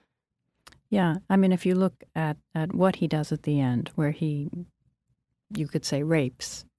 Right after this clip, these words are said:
these six horses and breaks the neck of one, should we be viewing that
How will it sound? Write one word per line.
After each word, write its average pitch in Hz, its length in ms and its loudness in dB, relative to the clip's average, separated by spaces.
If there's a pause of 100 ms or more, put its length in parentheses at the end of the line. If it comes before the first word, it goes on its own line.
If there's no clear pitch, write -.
(240)
these 139 460 -4
six - 320 -6
horses - 720 -6
and 143 340 -2
breaks 165 280 0
the 139 80 -2
neck 143 260 -2
of - 120 -8
one, - 260 -2 (920)
should 190 320 2
we 170 160 4
be 165 220 0
viewing 175 420 2
that 147 220 -2